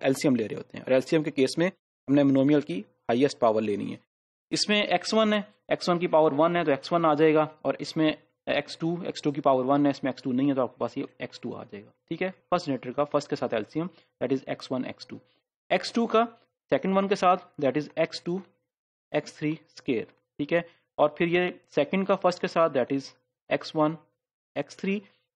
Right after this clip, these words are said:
and then इसका सेकंड का लास्ट के साथ वो आपके पास आ जाएगा एक्स थ्री स्क्वायर। ठीक है, अब ये जो ये सेकंड टर्म है, this is actually multiple of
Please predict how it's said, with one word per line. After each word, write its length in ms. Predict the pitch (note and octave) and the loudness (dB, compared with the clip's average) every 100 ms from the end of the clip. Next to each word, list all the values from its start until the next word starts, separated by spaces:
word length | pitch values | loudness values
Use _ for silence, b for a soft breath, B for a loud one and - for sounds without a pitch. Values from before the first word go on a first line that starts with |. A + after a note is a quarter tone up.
| C#3+ | 0
and 140 | C#3 | 2
then 240 | D#3+ G3 G#3 b b _ | 2 2 -4 b b _
इसका 320 | - D#3 F3 E3 | -10 -2 0 2
सेकंड 400 | D#3 C#3+ F3 E3 | 0 0 -2 0
का 100 | E3+ - - | 0 -2 0
लास्ट 240 | C3+ C#3+ | 0 2
के 60 | - | -2
साथ 200 | D3+ C#3+ | 0 0
वो 60 | C3+ | 0
आपके 180 | A#2+ B2+ | -2 -6
पास 120 | B2 | -4
आ 60 | B2 | -2
जाएगा 240 | C3 D3 - | -2 -4 -4
एक्स 360 | E3 - - - _ _ _ _ | -6 -6 -14 -16 _ _ _ _
थ्री 300 | D#3 D3+ F3+ _ _ _ - | -6 -6 -8 _ _ _ -20
स्क्वायर। 300 | - A2 - _ _ _ _ _ _ - | -8 -8 -8 _ _ _ _ _ _ -8
ठीक 180 | C#3 | -2
है, 140 | E3+ F3+ _ _ _ - | -2 -2 _ _ _ -2
अब 160 | F3 | 0
ये 360 | F#3+ A3 A3+ - _ _ - | 4 4 4 -2 _ _ -2
जो 180 | D3 F#3 | 4 6
ये 100 | F#3+ | 4
सेकंड 500 | - E3 A3 A3 G3 - | 2 0 2 0 0 2
टर्म 200 | D#3 D#3 | 2 4
है, 240 | C#3+ F#3+ | 2 0
this 240 | D3 D3 F3+ | -6 -6 -6
is 100 | D#3+ | -4
actually 480 | - - E3+ C#3 | -4 -2 0 4
multiple 400 | B2 A#2+ F3+ F3 | 2 0 0 2
of 100 | D3+ | 2